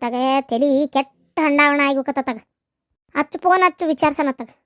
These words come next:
ಆತವ ನಾ ಫೋನ್ ಮಾಡ್ತೇನೆ, ನೀ ತಲೆ ಬಿಸಿ ಮಾಡ್ಕೊಬೇಡ ಬೇವ ಆತಾಗ. ಆ, ಏನೋ ಎದಕ್ ಹೋಗಿದ್ನ ಎತ್ತ ಕೇಳಂತ ತಡಿ ಒಂದಿಟ್ ನೀ ಸಮಾಧಾನ ಇರು. ಏನ್ ಸಮಾಧಾನ ಯವ್ವ, ಎಲ್ಲಿ ಸಮಾಧಾನ ತಂದಿ? ನಮ್ ಬಾಳೆನ ಹಿಂಗ್ ಆಗ್ಬಿಟ್ಟತ್ತಲ್ಲ, ಏನ್ ಸಮಾಧಾನ ಮಾಡ್ಕೊಂತಿ ಹೇಳು? ಏ, ಇದು ಜ-,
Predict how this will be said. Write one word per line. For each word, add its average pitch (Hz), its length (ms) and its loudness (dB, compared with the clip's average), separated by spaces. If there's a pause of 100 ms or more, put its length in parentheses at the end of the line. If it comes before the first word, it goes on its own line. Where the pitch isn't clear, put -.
(500)
ಆತವ 302 180 0
ನಾ 294 160 0
ಫೋನ್ 359 200 2
ಮಾಡ್ತೇನೆ, 370 380 0
ನೀ 359 380 0
ತಲೆ 359 200 0
ಬಿಸಿ 381 160 -6
ಮಾಡ್ಕೊಬೇಡ 392 360 0
ಬೇವ 381 200 4
ಆತಾಗ. 330 220 -2 (420)
ಆ, - 120 -10 (220)
ಏನೋ 349 340 2
ಎದಕ್ 339 140 -2
ಹೋಗಿದ್ನ 339 260 -2 (120)
ಎತ್ತ 311 180 -8
ಕೇಳಂತ 370 440 0
ತಡಿ 330 120 0
ಒಂದಿಟ್ 294 240 -2
ನೀ 302 100 -2
ಸಮಾಧಾನ 320 300 -2
ಇರು. 302 220 0 (540)
ಏನ್ 269 280 2
ಸಮಾಧಾನ 311 480 -4
ಯವ್ವ, 269 240 0 (160)
ಎಲ್ಲಿ 311 200 0
ಸಮಾಧಾನ 320 420 0
ತಂದಿ? 294 320 0 (360)
ನಮ್ 269 160 2
ಬಾಳೆನ 294 400 4
ಹಿಂಗ್ 320 200 -2
ಆಗ್ಬಿಟ್ಟತ್ತಲ್ಲ, 294 440 -2
ಏನ್ 262 240 0
ಸಮಾಧಾನ 285 340 -2
ಮಾಡ್ಕೊಂತಿ 269 400 -2
ಹೇಳು? 254 180 2 (760)
ಏ, 349 140 4
ಇದು 466 160 2 (360)
ಜ-, 302 500 2